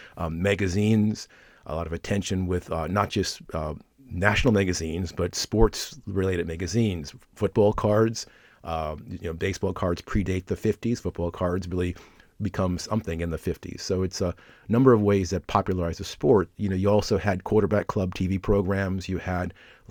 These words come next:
coaches, you had players, old players coming on, having pregame shows, postgame shows, evening shows that would talk about the upcoming games, highlight reels, you know, highlight shows, which were something that never happened before.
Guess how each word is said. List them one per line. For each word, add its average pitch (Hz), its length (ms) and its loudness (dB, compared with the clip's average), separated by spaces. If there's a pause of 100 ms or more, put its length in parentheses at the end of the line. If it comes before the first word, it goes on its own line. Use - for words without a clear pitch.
coaches, 95 560 2
you 87 60 -2
had 78 160 -8
players, 95 480 2
old 87 280 0
players 98 400 2
coming 95 280 -2
on, 90 180 -2
having 87 420 -4 (200)
pregame 98 360 0
shows, 92 300 -2
postgame 90 460 0
shows, 90 400 -2
evening 101 400 2
shows 92 480 -2 (380)
that 87 100 -2
would 87 100 -4
talk 92 220 -4
about 87 220 -2
the 90 100 -4
upcoming 90 400 -4
games, 90 380 -4
highlight 85 460 0
reels, 104 420 2 (580)
you 101 100 -2
know, 78 80 -8
highlight 90 320 -2
shows, 95 400 -2
which 92 180 -2
were 87 60 -2
something 87 320 -4
that 90 80 -2
never 87 220 -4
happened 85 260 -6
before. 90 480 -2